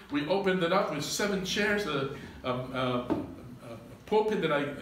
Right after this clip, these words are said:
put together with some wood, uh, pieces of wood that I had, uh, laying around. And, uh,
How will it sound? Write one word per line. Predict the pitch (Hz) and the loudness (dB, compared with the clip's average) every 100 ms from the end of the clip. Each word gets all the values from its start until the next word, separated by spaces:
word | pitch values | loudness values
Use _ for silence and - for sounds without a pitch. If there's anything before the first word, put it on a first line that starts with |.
| 131 - - | -8 -10 -2
put | - - | -2 0
together | 170 180 202 180 | 0 2 4 2
with | 147 | 0
some | - 156 151 | 0 -4 0
wood, | 190 151 | 0 0
uh, | 147 135 | -2 -2
pieces | 196 190 | -4 -2
of | 156 143 | -2 0
wood | 185 | 0
that | 185 | 2
I | 143 | -2
had, | 139 175 175 165 - - - | 0 2 0 -2 -6 -10 -6
uh, | 139 139 127 123 - - - | 0 0 0 -4 -8 -10 -2
laying | 165 196 170 | 2 2 2
around. | 170 196 214 208 - - - - - | 4 4 2 -2 -6 -10 -16 -18 0
And, | 180 190 190 | 4 4 4
uh, | 190 185 175 170 151 | 6 6 4 2 -2